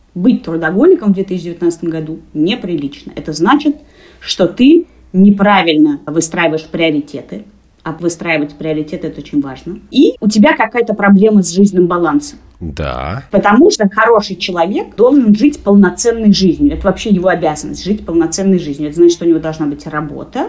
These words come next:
Speaker 1: Это значит, что у него должны быть равноправные отношения. Может быть, на одну ночь, может быть, открытый вид этих отношений, он как бы бесконечен, неограничен, какой угодно. И он сам,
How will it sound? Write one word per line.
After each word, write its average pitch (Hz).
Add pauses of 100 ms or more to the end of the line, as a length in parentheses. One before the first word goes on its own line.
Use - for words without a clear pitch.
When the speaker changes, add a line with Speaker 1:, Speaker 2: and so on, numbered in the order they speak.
Speaker 1:
Это 214
значит, 214
что 208
у -
него 202
должны 185
быть -
равноправные 175
отношения. 151
Может 185
быть, 170
на 165
одну 151
ночь, 185
может 156
быть, 156
открытый 208 (260)
вид 196
этих -
отношений, 175
он 175
как 170
бы 170
бесконечен, 160
неограничен, 165
какой 170
угодно. 160 (500)
И 440 (100)
он 311
сам, -